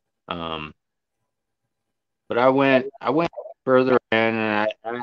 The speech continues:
I went back. Let's go back to, uh, me going in wrong. I went in wrong one time, and I got enough courage a couple weeks after it happened, and, uh, I had a ninety pound pit at the time.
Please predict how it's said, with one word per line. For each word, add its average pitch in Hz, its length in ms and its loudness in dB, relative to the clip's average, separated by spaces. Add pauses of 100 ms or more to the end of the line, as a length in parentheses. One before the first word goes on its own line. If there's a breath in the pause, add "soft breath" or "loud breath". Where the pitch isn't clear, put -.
(120)
I 113 80 -6
went 151 240 -4
back. 123 240 2 (120)
Let's - 120 -10
go - 180 -12
back 120 200 0 (100)
to, 101 240 0
uh, 87 240 2 (580)
me 110 140 -4
going 131 260 0
in 90 160 -2
wrong. 87 420 0 (380)
I 92 60 -6
went 123 220 -4
in 113 200 -6
wrong 98 340 2
one 87 200 -6
time, 82 360 -6 (440)
and 85 340 -8 (960)
I - 60 -8
got 139 220 2
enough 127 280 2
courage 110 500 2
a 98 60 -16
couple 107 300 -6
weeks 98 300 -4
after 98 440 -2
it 87 160 -8
happened, 92 340 -2
and, 82 260 -8
uh, 82 280 -8 (800)
I - 40 -6
had 139 60 2
a 127 60 2
ninety 117 260 2
pound 110 360 -2
pit 120 280 2
at 98 220 -4
the 87 80 -14
time. 92 440 -4